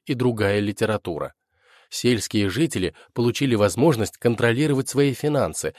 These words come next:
когда банки начали открывать больше отделений в их городах. Увеличилось количество розничных магазинов. Одежду и предметы домашнего обихода теперь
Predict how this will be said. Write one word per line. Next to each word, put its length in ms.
когда 260
банки 460
начали 320
открывать 580
больше 380
отделений 640
в 140
их 100
городах. 600
Увеличилось 640
количество 640
розничных 520
магазинов. 680
Одежду 480
и 60
предметы 500
домашнего 540
обихода 560
теперь 420